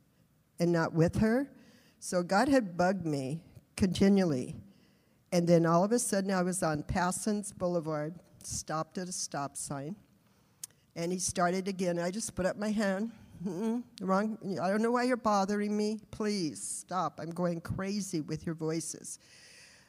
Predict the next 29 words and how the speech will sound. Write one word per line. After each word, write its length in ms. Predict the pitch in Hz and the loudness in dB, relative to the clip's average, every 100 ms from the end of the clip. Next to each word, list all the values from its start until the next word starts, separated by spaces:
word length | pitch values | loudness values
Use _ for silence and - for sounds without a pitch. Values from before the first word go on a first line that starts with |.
| _ _ _ _ _ - | _ _ _ _ _ -8
And 120 | 175 | -4
he 80 | 196 | -4
did 280 | 196 202 196 - - - | -2 -4 -4 -8 -20 -14
three 260 | 190 240 | -8 -6
videos 800 | 208 220 214 196 190 180 - - - - | -4 -4 -2 -4 -4 -6 -8 -10 -14 -8
of 220 | 180 156 | -6 -6
my 200 | 160 151 | -8 -8
past 520 | - - 208 208 - | -10 -10 -8 -8 -10
life. 460 | 147 117 - - - - - - _ _ _ _ _ _ _ | -10 -10 -10 -18 -20 -20 -20 -20 _ _ _ _ _ _ _
And 120 | 175 | -4
all 140 | 175 180 | 0 0
of 100 | 196 | -2
a 80 | 208 | -6
sudden, 540 | - 170 151 151 156 - _ _ _ _ _ | -6 -6 -6 -8 -10 -14 _ _ _ _ _
I 80 | 156 | -12
said, 180 | 151 165 | -8 -10
"Okay, 280 | 156 156 165 | -10 -8 -8
I 100 | 151 | -8
got 320 | 156 151 175 | -8 -8 -8
it. 160 | 147 - _ _ - _ _ _ _ _ | -10 -12 _ _ -20 _ _ _ _ _
I 40 | 160 | -4
got 260 | 175 214 | 0 0
it. 100 | 196 - | 0 -4
I'll 100 | 165 | -6
do 300 | 160 190 254 | -2 -2 0
it. 180 | - - - - _ _ _ _ - | -2 -6 -16 -20 _ _ _ _ -4
Whatever 420 | 170 196 240 285 | 0 4 4 4
it 80 | 247 | 4
is, 500 | 247 233 - - | 4 2 -2 -10